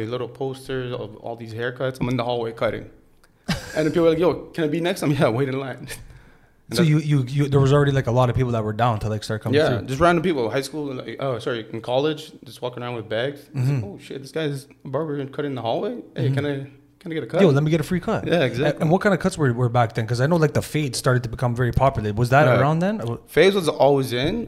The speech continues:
Speaker 1: but, uh, in high school, I don't know why, I was the design guy. He, th-,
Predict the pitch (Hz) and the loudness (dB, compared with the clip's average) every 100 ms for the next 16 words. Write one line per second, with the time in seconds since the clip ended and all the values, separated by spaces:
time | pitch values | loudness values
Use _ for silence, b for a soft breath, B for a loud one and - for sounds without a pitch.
0 | - 113 117 117 120 117 113 120 120 123 | -10 -4 -4 -2 0 2 2 0 0 0
1 | 156 - - - - 123 139 131 120 131 | 0 -2 -4 -4 -4 -2 -2 -2 -2 -4
2 | - 117 120 120 123 110 117 123 113 95 | -4 -6 -6 -10 -10 -12 -6 -4 -4 -8
3 | 98 98 - 107 | -10 -10 -10 -12